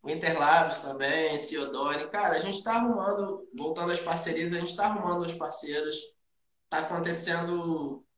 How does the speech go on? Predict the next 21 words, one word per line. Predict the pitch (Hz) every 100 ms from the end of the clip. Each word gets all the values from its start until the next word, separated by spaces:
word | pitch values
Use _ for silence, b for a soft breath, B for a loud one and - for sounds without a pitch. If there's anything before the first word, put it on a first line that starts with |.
| _ _ -
do | - 180
jeito | 208 208
que |
tem | 202
que | 202
ser, | - 160 170 165
na-, | - 151 -
ao | 139
natural. | 156 165 170 131 - - - - _ _ _ _ _ _ _ _
O | 123
Ciodoni | - 156 139 139 151 156
é | 156
um, | 156 156 151 135
é | 127
um |
dos | 139 -
primeiros | 147 143 165 -
que | 175
comprou | 170 165 156 156
nossos | 151 147 135
nobs. | 135 151 160 160 151 143 -